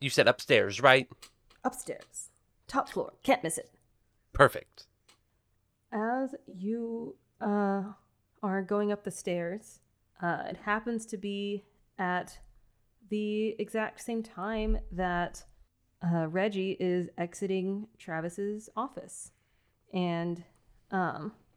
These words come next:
Speaker 2: you're coming up the stairs, he's leaving, uh, and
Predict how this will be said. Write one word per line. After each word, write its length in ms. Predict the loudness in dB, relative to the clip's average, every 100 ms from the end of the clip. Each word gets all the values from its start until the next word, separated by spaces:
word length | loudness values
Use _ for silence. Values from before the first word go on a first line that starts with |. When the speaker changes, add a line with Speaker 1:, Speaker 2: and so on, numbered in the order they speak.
| _ _ _ _ _ _
Speaker 2:
you're 140 | -20
coming 280 | -6 -2 -2
up 140 | -4 -8
the 60 |
stairs, 640 | -4 -2 2 2 0 -4 -16 -20 -14 -4
he's 280 | -2 0 0
leaving, 600 | 0 0 0 0 0 -4 -10 _ _ _
uh, 420 | 0 0 -2 -10 -12 _ _ _ _ _ _ -4
and 520 | 0 2 2 2 -2